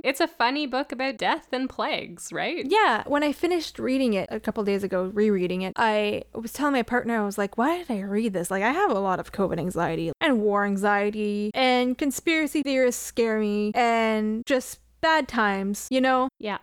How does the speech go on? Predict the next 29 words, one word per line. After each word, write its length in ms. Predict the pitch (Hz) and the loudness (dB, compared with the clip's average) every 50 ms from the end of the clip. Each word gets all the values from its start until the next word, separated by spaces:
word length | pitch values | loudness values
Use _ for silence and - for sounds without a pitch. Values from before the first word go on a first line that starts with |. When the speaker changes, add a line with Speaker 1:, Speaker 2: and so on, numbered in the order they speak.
| - _ _ | -12 _ _
Speaker 2:
And 160 | 359 370 370 | 0 2 2
the 60 | 392 370 | 4 4
more, 220 | 349 392 415 440 466 466 453 | 4 4 2 2 2 0 0
like, 120 | 392 - - - | -2 -2 -6 -10
time 280 | - - 277 269 254 | -4 -2 0 0 2
went 200 | 240 240 226 208 | 0 0 0 -2
on 160 | 175 160 190 202 | -2 -2 -2 -2
in 60 | 202 | -2
the 40 | 214 | -4
past 280 | - - 208 202 - - | -4 -6 -8 -8 -8 -4
few 140 | - 202 196 | -2 -2 0
days, 280 | 180 170 175 196 214 - - | 0 -2 -2 -4 -6 -4 -2
I'm 140 | 233 240 | -2 0
like, 240 | 254 262 247 240 - - - - | 0 0 -2 -4 -8 -10 -2 -2
"I 220 | 494 571 523 349 | 0 0 2 2
needed 380 | 240 214 208 208 208 190 202 - | 2 2 2 0 -2 -4 -6 -4
to 100 | 208 185 | -4 -2
read 240 | 180 175 175 - | -2 -2 -2 -2
this 220 | - - 190 - - | -2 -2 -2 -2 -4
again," 260 | - - 65 - - - | -6 -8 -8 -10 -6 -4
because 300 | - 311 - 359 311 262 269 | -2 0 0 0 0 0 -2
they 240 | - 330 381 440 | 0 2 2 2
went 320 | 415 311 294 294 269 240 - | 4 2 2 0 0 -4 -8
through 320 | - - 277 269 247 233 | -8 -4 -2 0 2 2
that 260 | 226 220 202 - - | 2 2 2 0 -2
in, 180 | - 208 196 180 | -4 -6 -6 -6
like, 180 | 170 160 - - - _ _ _ _ _ | -8 -10 -12 -14 -20 _ _ _ _ _
four 260 | - 320 294 285 269 233 | 2 4 4 4 4 2
weeks. 540 | 202 - - - - _ - - - - | 0 -4 -8 -10 -18 _ -18 -16 -16 -16